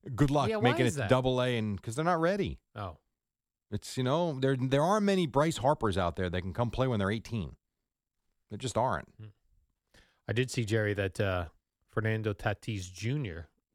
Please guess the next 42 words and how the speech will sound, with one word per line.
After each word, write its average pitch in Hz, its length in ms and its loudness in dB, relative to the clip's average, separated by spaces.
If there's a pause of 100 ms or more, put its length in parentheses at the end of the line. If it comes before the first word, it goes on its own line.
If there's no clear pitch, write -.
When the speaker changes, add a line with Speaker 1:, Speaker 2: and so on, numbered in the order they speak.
Speaker 2:
might 101 320 -8
possibly 104 500 -4
have 92 160 -6
surgery. 131 840 -6
Speaker 1:
Yeah, 139 340 -2
that's 107 240 -4
disappointing. 95 680 -2
Speaker 2:
Shoulder, 117 680 -4
uh, 87 80 -4
situations. - 840 -10
Speaker 1:
A 110 80 -4
shoulder 147 400 -2
situation. 95 760 -8
Speaker 2:
I 269 60 -6
hate - 220 -6
when, 135 120 0
like, 120 180 -2
a 110 40 -2
star 120 400 -2
of 95 100 -8
the 101 60 -6
game 95 360 -8
gets - 280 -16 (420)
injured. 95 500 -6
Speaker 1:
Understood. 120 380 0
Speaker 2:
Like 185 80 2
a - 20 2
Jacob 107 300 -2
deGrom, 107 760 -4 (520)
a 110 40 -12
Fernando 107 500 -2
Tatis 110 540 -10
Speaker 1:
Takes 120 300 0
you 123 100 0
wanna 110 240 2
Speaker 2:
Junior. - 80 -
Speaker 1:
see 117 140 -2
the 117 100 -2
stars. 143 640 -2
Speaker 2:
Yes. 190 460 -4
Speaker 1:
I 107 120 0
agree. 143 400 0